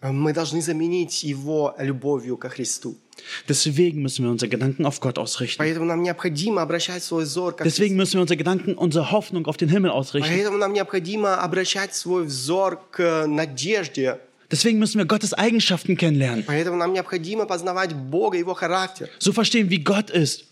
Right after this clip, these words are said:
Speaker 1: А, понимать, каким Бог является.
Speaker 2: Und so sein wie er.
Speaker 1: И быть таким, как он.
Speaker 2: Und das wird dazu führen, dass wir in Gottes Furcht wandeln.
Speaker 1: И это поможет нам действительно жить жизнью в страхе Божьем.
Speaker 2: Heute,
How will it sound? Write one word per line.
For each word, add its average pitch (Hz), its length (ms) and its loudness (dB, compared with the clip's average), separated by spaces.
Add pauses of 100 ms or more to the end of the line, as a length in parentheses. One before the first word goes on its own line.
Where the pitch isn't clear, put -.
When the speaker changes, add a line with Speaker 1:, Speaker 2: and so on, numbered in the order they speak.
(120)
Speaker 1:
А, 117 100 -6
понимать, 160 460 0
каким 185 340 -4
Бог 190 220 -2
является. 190 640 -2 (260)
Speaker 2:
Und 135 120 -2
so 139 80 2
sein 131 280 2
wie 135 100 2
er. 110 280 -2 (320)
Speaker 1:
И 160 80 0
быть 160 300 -2
таким, 156 260 -4
как 135 240 -12
он. 120 240 -2 (540)
Speaker 2:
Und 123 160 -2
das 131 160 0
wird 131 100 -4
dazu 123 220 -2
führen, 120 240 0
dass 107 180 -4
wir 120 60 0
in 110 80 0
Gottes 117 260 -2
Furcht - 320 -4
wandeln. 104 380 -8
Speaker 1:
И 127 100 -4
это 135 240 -4
поможет 131 480 -6
нам 123 420 -6
действительно 117 600 -8
жить 113 240 -8
жизнью 120 420 -4
в - 20 -10
страхе 113 360 -10
Божьем. 107 340 -8 (360)
Speaker 2:
Heute, 139 500 0